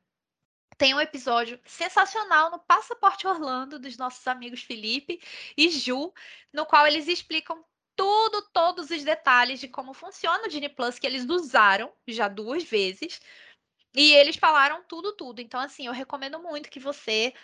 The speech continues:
vá lá, ah, ouvir o episódio do Passaporte Orlando. Não sei agora qual é o, o número do episódio, mas é um dos mais recentes, digamos assim. Ah, não é tanto tempo atrás.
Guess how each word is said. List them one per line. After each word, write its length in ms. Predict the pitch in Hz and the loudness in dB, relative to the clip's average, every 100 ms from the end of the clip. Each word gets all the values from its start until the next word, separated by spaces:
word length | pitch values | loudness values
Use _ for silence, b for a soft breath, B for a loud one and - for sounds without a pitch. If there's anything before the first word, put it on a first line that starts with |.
| B | B
vá 260 | 202 233 254 | 0 4 4
lá, 340 | 247 208 240 - _ | 4 2 2 -2 _
ah, 320 | 175 196 175 - | 2 2 2 -2
ouvir 520 | 240 262 208 247 381 - | -4 -4 -4 -2 0 0
o 120 | 262 | -2
episódio 460 | 247 226 208 208 | -4 -2 0 0
do 100 | 214 | -4
Passaporte 500 | 214 214 - 202 - | -8 -8 -8 -12 -10
Orlando. 240 | 180 220 285 | -4 -2 0
Não 120 | 370 | 0
sei 180 | 381 294 | 0 0
agora 240 | 247 226 | 2 2
qual 260 | 220 220 208 | 0 -2 2
é 220 | 202 214 | 2 2
o, 420 | - 208 196 185 175 _ - | -2 -10 -12 -16 -20 _ -16
o 260 | 208 196 | -14 -10
número 280 | 214 302 285 | -6 -2 -2
do 80 | 240 | -4
episódio, 460 | 240 214 247 330 330 | -4 2 4 2 -2
mas 160 | 294 | -4
é 80 | 294 | -4
um 160 | 302 311 | -6 -12
dos 180 | 277 | -10
mais 460 | 254 240 240 226 - | 0 0 0 -8 -16
recentes, 600 | - 196 233 - 247 320 | -10 -6 -6 -6 -8 -8
digamos 280 | 254 226 220 | -12 -12 -12
assim. 360 | 214 - 254 - b b b b _ | -18 -16 -16 -16 b b b b _
Ah, 180 | 190 196 | -10 -4
não 120 | 202 | 0
é 160 | 226 226 _ | 0 0 _
tanto 340 | 247 254 254 | 2 2 -2
tempo 180 | 240 226 | -10 -10
atrás. 440 | 208 220 254 427 | -2 4 4 2